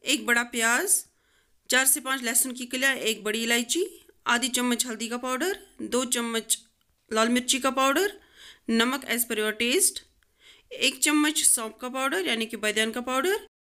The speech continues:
एक चम्मच गरम मसाला। अगर आपके पास गरम मसाला नहीं है तो आप मीट मसाला भी डाल सकते हो।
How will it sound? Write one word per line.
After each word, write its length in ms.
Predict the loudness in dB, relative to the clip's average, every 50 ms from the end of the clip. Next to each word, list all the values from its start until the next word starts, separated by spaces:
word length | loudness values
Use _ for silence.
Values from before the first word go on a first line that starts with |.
| _ -20 _ _ _ _ _ -2
एक 200 | -2 0 2 0 0
चम्मच 360 | 0 2 0 -2 0 -2 -2 -2
गरम 220 | -2 -4 -2 -2 2
मसाला। 380 | 2 2 2 2 -2 -6 -6
अगर 360 | -8 -8 -6 -6 -2 0 0
आपके 240 | 0 0 0 -4 -2
पास 220 | 0 2 0 2 2
गरम 200 | 2 0 0 2
मसाला 340 | 2 0 0 0 -4 -10 -10
नहीं 280 | -8 -8 -8 -6 -4
है 100 | -4 -6 -2
तो 120 | -2 -2
आप 140 | -2 2 4
मीट 180 | 4 4 4 2
मसाला 340 | 0 0 2 0 0 -2 -6
भी 160 | -4 -4 -4
डाल 180 | -4 -2 0 2
सकते 340 | 2 2 2 -2 -12 -12 -12
हो। 200 | -12 -10 -12 -14